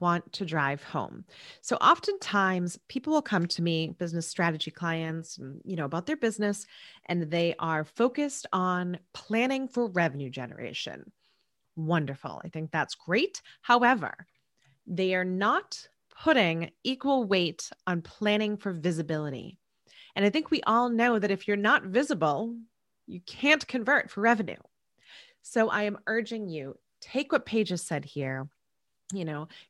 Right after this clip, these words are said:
couple it with, you know, just put your strategic planning hat on for twenty twenty-one and sit down and map out and say, "I want X amount of speaking engagements or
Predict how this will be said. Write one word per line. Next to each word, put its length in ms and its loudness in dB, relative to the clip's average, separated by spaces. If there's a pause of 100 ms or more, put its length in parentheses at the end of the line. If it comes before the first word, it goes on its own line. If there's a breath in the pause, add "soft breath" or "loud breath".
couple 340 0
it 160 2
with, 340 0
you 140 -4
know, 80 0
just 360 -6
put 160 0
your 60 0
strategic 520 0
planning 360 0
hat 360 -2
on 200 -4
for 140 -8
twenty 280 -2
twenty-one 640 -2 (280 loud breath)
and 180 0
sit 240 -4
down 280 0
and 120 -2
map 260 2
out 280 0
and 120 -8
say, 240 -6
"I 140 -2
want 240 -4
X 240 -4
amount 160 -2
of 100 -8
speaking 360 -10
engagements 760 -6
or 260 -2